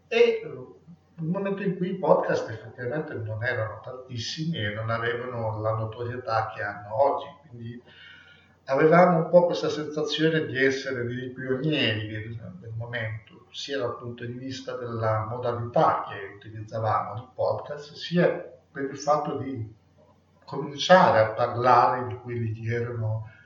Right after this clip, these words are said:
i protagonisti di questo grande fenomeno. E raccontavamo quello che effettivamente era il nostro punto di vista e cercavamo di trasportarlo, appunto,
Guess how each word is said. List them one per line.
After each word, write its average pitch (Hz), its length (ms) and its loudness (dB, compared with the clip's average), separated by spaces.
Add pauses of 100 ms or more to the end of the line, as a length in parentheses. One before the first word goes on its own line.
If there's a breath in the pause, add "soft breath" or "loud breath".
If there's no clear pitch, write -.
(140)
i 160 100 -6
protagonisti 123 1000 0
di - 120 -20
questo 113 260 -14
grande 120 320 -4
fenomeno. 110 600 -8 (540 loud breath)
E 160 720 2 (240)
raccontavamo 170 840 4
quello 143 240 0
che 123 80 -2
effettivamente 127 600 -6
era 120 120 0
il 110 180 -4
nostro 120 360 -6
punto 113 280 -10
di 170 140 -6
vista - 720 -2 (340 loud breath)
e 139 640 -2
cercavamo 156 1000 2
di 135 560 -6 (380)
trasportarlo, 131 1300 -4
appunto, 127 840 -8